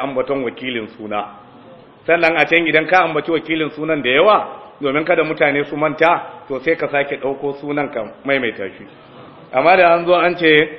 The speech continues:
"وما يدريك لعل الساعة قريب"، sa'annan kuma, "يستعجل بالساعة الذين لا يؤمنون بالساعة، والذين آمنوا مشفقون من الساعة،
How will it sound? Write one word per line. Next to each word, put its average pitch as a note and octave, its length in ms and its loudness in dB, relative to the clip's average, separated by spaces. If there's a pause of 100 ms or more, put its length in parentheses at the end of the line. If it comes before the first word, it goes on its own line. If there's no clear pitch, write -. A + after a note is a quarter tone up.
(220)
"وما C3+ 280 2
يدريك D#3+ 460 0
لعل D#3 400 2
الساعة D#3 540 2
قريب"، D3 460 2 (480)
sa'annan D#3+ 460 4
kuma, E3 400 4 (480)
"يستعجل E3+ 720 4
بالساعة E3+ 540 2
الذين E3 440 2
لا D#3+ 260 4
يؤمنون D#3+ 520 0
بالساعة، F#3 680 2 (320)
والذين C#3+ 440 2
آمنوا F3 540 2
مشفقون E3 640 0
من D#3+ 140 2
الساعة، F#3+ 540 4